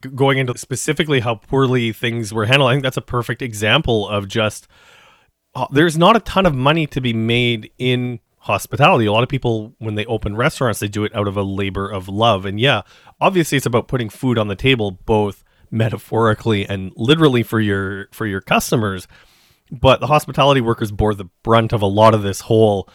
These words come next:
"Are we open? Are we closed? Like, what's going on?" I, I think we're going to see the shockwaves of, of what's happened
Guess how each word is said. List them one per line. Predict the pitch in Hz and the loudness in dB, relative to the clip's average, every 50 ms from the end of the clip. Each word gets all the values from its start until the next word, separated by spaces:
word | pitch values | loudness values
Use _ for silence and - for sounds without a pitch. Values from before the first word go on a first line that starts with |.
| _ _ _ _ - | _ _ _ _ -2
"Are | 110 113 | -2 0
we | 104 113 - | 2 2 2
open? | 101 110 110 - 107 104 | 2 2 2 2 0 0
Are | 92 95 98 | 0 0 0
we | 98 95 | -2 -4
closed? | - - - 110 104 101 98 98 | -4 -2 0 0 2 0 0 -4
Like, | 101 95 - | -6 -8 -6
what's | 107 104 101 - - | -4 -4 -4 -4 -6
going | - 104 101 98 95 101 | -4 -2 -2 0 0 2
on?" | 101 101 98 92 90 85 82 _ _ _ _ _ _ _ _ - | 2 2 2 0 -2 -6 -12 _ _ _ _ _ _ _ _ -2
I, | - 120 - | -2 0 2
I | 107 120 | 0 0
think | - 127 120 107 - - _ _ - - _ _ _ _ | 0 0 -2 -2 -4 -12 _ _ -20 -20 _ _ _ _
we're | - 117 113 123 117 | -4 0 0 2 2
going | 117 123 127 131 | 4 4 2 2
to | 123 135 | 2 -2
see | 120 - - 120 | -4 -2 0 -2
the | 113 104 110 | 0 -2 -2
shockwaves | 104 - - - 127 135 143 - - 120 110 104 101 95 95 92 - - _ | -4 -4 0 2 4 4 4 2 2 0 2 2 0 -2 -4 -8 -12 -12 _
of, | - 107 101 | -8 -6 -6
of | - 107 101 | -6 -8 -6
what's | 104 104 - - | -6 -6 -2 0
happened | 123 110 104 - 107 101 95 - | 2 2 2 0 -4 -8 -10 -14